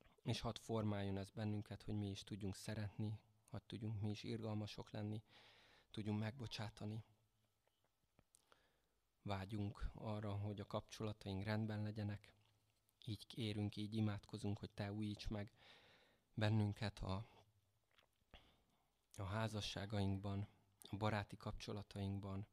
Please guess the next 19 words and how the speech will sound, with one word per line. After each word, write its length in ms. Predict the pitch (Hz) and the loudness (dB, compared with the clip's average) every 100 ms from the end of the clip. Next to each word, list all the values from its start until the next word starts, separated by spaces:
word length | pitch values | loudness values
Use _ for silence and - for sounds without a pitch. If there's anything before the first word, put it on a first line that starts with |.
| _ _ _ _ _ _ _ _ _ | _ _ _ _ _ _ _ _ _
a 80 | - | -2
munkatársi 920 | 107 110 110 - 104 101 - - 104 - - - - - | 2 2 2 -4 -4 -4 -6 -8 -8 -10 -20 -20 -20 -12
kapcsolatokban, 1080 | - 107 - 110 101 - 107 117 101 101 110 - | -4 -2 0 -2 -2 -6 -6 -4 -2 -2 -4 -12
szomszédi 640 | - - 117 110 - 107 104 | -12 -2 0 0 -2 -4 -2
viszonyokban. 800 | 107 - 107 101 101 101 104 113 _ _ _ _ _ _ _ _ _ _ _ _ _ _ _ _ _ _ _ _ _ _ _ _ | -4 -4 -2 -2 -4 -6 -6 -8 _ _ _ _ _ _ _ _ _ _ _ _ _ _ _ _ _ _ _ _ _ _ _ _
Munkálkodj 720 | 113 120 113 110 104 - 98 | 0 2 2 2 0 -2 -4
bennünk, 480 | 101 117 107 107 107 | 0 2 4 4 4
munkálkodj 680 | 110 107 107 101 - 95 - | 4 4 2 -4 -4 -6 -4
általunk, 640 | 117 107 - 107 107 107 - - - - - _ _ _ - | -4 -2 0 2 2 0 -6 -20 -20 -20 -20 _ _ _ -8
hogy 140 | - | -4
ez 100 | 110 | -2
a 80 | 113 | 0
világ 600 | 120 123 107 104 101 - - | 2 2 2 -2 -6 -12 -4
jobb 240 | 107 104 | -2 -2
hely 200 | - 101 | -4 -4
legyen, 400 | 101 104 101 101 - - | -2 -2 0 0 -2 -4
mint 360 | 110 107 - - - - - | 0 0 0 -4 -4 -12 -8
amilyen 360 | - 107 101 98 | -2 2 2 0
most. 400 | 101 107 - | -2 -4 -8